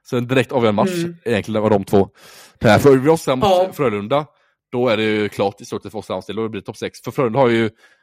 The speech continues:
Speaker 1: då sämre målskillnad redan nu. Plus tolv för Oskarshamn
Speaker 2: Mm.
Speaker 1: och Frölunda plus noll. Plus att om skulle vinna
Speaker 2: Ja.
Speaker 1: mot Frölunda också, med två, tre baller, det blir så här plus femton i målskillnad för Oskarshamn.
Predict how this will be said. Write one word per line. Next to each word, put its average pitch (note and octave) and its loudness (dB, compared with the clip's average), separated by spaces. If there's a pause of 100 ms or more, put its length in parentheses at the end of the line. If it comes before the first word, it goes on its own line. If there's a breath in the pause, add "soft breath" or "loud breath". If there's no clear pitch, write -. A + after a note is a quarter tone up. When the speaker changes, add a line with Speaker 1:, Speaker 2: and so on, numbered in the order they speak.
Speaker 1:
då A2+ -2
sämre C#3+ 2
målskillnad C3 2
redan A2+ 0
nu. B2+ -4 (220)
Plus D3+ 2
tolv C#3 2
för C#3 0
Oskarshamn A#2+ 0
Speaker 2:
Mm. B2+ -14 (140)
Speaker 1:
och - -14
Frölunda A2+ 2
plus - -8
noll. A2 -4 (460)
Plus B2 2
att C3+ 8
om C3 4
skulle D3+ 4
vinna A#2+ 6
Speaker 2:
Ja. - 0
Speaker 1:
mot B2+ -2
Frölunda A2+ 0
också, G#2+ -4
med G#2+ -8 (120)
två, A#2 -2
tre G#2+ -6
baller, A2 -2
det G2+ -4
blir A#2+ -2
så A2+ -2
här G#2 -2
plus - -12
femton C3 -4
i C3 -4
målskillnad G#2 -4
för G#2+ -4
Oskarshamn. F#2 -6